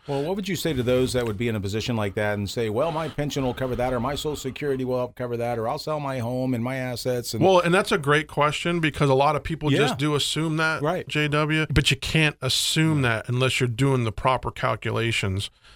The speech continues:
Speaker 2: factoring in inflation, factoring in potential cola rises in your, in, in your guaranteed incomes,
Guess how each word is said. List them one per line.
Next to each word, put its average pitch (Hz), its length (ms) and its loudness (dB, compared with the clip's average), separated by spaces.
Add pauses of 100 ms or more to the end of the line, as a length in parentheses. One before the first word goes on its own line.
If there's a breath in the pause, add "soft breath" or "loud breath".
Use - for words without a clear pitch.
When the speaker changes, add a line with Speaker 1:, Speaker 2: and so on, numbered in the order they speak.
(180 soft breath)
Speaker 2:
factoring 127 560 2
in 117 80 0
inflation, 113 480 -2 (180)
factoring 120 680 0
in 113 320 0
potential 127 480 0
cola 120 560 2
rises 120 460 2
in 117 140 2
your, 110 220 2
in, 113 260 -6
in 120 180 -2
your 107 80 -2
guaranteed 113 540 0
incomes, 107 500 -2